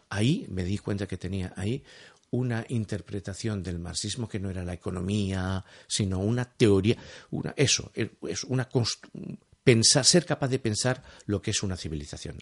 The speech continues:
a partir de la vida de la gente, las, eh, y la, y, eh, esto es la, fundamentalmente esa estética. Y eso me, me impresionó, eh, muchísimo, eh,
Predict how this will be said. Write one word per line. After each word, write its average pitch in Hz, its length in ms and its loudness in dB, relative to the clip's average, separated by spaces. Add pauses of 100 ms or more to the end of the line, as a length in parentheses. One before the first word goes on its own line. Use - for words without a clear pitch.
a 92 100 -10
partir 117 440 -6 (260)
de 110 140 2
la 90 100 2
vida 107 160 4
de 95 80 2
la 90 80 0
gente, 120 600 -2
las, 87 220 -8 (380)
eh, 80 420 -8
y - 100 -12
la, - 460 -12
y, - 220 -14
eh, 82 300 -10 (340)
esto 113 320 2
es 76 140 -8
la, 76 100 -10
fundamentalmente 78 760 -8
esa - 100 -10
estética. - 400 -12 (240)
Y 120 140 8
eso 135 160 6
me, 98 320 4
me 90 100 -2
impresionó, 87 640 -4 (380)
eh, 95 280 -6 (540)
muchísimo, 78 680 -4
eh, 82 340 -8